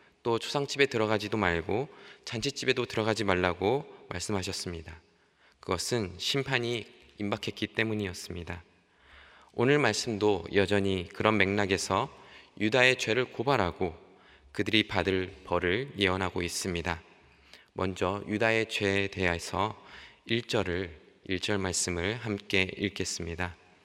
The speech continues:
"유다의 죄는 금강석 끝 철필로 기록되되 그들의 마음판과 그들의 제단뿔에 새겨졌거늘." 유다의 죄가 금강석 끝 철필로 기록되었다는 것은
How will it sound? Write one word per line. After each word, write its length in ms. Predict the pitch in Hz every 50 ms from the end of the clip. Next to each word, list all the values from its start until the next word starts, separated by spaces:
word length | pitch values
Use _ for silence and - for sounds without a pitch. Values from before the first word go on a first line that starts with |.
| _ _ - - - - - - - _ -
"유다의 460 | 101 101 104 110 107 107 107 107 104
죄는 540 | - - - 104 101 104 101 101 92 90 -
금강석 680 | - - 104 101 101 107 104 104 - - 101 92 - -
끝 260 | - 101 98 - -
철필로 520 | - - 117 107 - - - 117 110 107 98
기록되되 680 | - - 95 - - 92 90 82 87 87 98 117 131 - - - - - - - - - -
그들의 360 | - 98 98 104 101 95 90
마음판과 960 | 87 90 87 90 95 101 101 - - 107 101 104 95 104 104 113 120 - -
그들의 360 | - 107 95 101 98 101 95
제단뿔에 640 | - - - 92 98 107 110 107 - - 107 113 120 120
새겨졌거늘." 960 | - - 120 107 123 117 117 104 - - 92 85 90 101 101 92 87 85 87 - - - - _ _ _ _ _ _ _ _ _ _ _ _ _ _ _ _ - - - - - - - - - - - - - - - _ _ _ -
유다의 320 | - 117 120 135 143 151 139
죄가 600 | - 135 123 107 127 127 123 117 95 85 85 - -
금강석 600 | - 117 117 127 131 123 123 - 127 - - -
끝 200 | 127 120 - -
철필로 500 | - - 139 135 - - 147 135 135 123
기록되었다는 760 | - 110 107 - - 107 104 104 - - 98 98 95 92
것은 500 | 85 87 - - - - 107 95 82 78